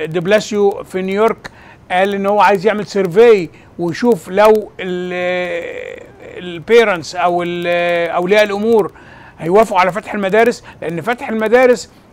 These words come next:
هو مش مجرد بس ان الولاد بيروحوا المدرسه، لا، ده في فتح المدارس معناه فتح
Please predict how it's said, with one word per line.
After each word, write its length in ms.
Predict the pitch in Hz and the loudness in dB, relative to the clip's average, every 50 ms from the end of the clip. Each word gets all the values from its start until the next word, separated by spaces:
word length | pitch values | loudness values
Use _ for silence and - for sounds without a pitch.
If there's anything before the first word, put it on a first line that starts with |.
| - 170 | -10 -6
هو 40 | 170 | -6
مش 180 | 175 160 - 196 | -6 -6 -4 -2
مجرد 340 | 196 185 240 247 240 214 | 0 2 2 2 0 -4
بس 200 | 214 233 - - | -6 -8 -6 -6
ان 120 | 226 208 202 | -4 -4 -2
الولاد 340 | 190 190 190 202 233 247 202 | 0 0 2 2 2 2 4
بيروحوا 220 | 208 233 233 208 | 4 2 2 2
المدرسه، 440 | 208 202 196 190 226 254 - - 165 | 0 -2 -2 0 0 -2 -2 -2 0
لا، 340 | 180 226 247 - 165 160 156 | 0 0 0 0 -2 -6 -4
ده 140 | 156 165 156 | -4 -6 -6
في 160 | 147 170 170 160 | -6 -8 -10 -8
فتح 240 | - - 214 - 190 | -8 -8 -8 -6 -6
المدارس 480 | 202 196 190 190 240 254 285 269 226 - - - - - - | -6 -4 0 2 2 2 2 0 -4 -8 -14 -20 -16 -8 -6
معناه 320 | 180 156 170 196 233 254 240 | -4 -2 0 2 2 2 2
فتح 420 | - 247 277 277 - - - | 2 0 -2 -2 -2 -8 -14